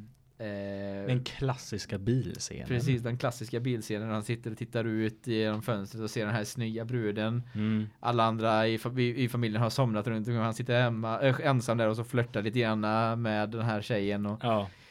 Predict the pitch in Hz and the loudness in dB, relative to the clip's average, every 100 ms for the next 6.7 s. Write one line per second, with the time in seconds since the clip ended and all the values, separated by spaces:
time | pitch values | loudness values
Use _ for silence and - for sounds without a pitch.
0 | - - _ - 185 151 131 139 139 127 | -20 -20 _ 6 8 10 8 8 8 6
1 | 131 127 135 120 - - 185 170 175 180 | 4 4 4 2 -4 -6 4 6 6 6
2 | 127 - 180 175 143 147 143 131 131 - | 6 10 12 10 8 4 6 6 4 2
3 | 147 139 131 - 151 - - 131 127 - | 2 2 -2 2 2 0 -2 0 0 -2
4 | 127 117 113 110 110 117 104 101 110 107 | 0 0 0 -2 -2 0 0 -2 0 2
5 | 110 113 120 123 120 120 123 117 107 110 | 4 4 4 2 2 4 6 6 6 6
6 | 120 - - - 110 101 95 | 4 -2 -10 -4 -2 0 4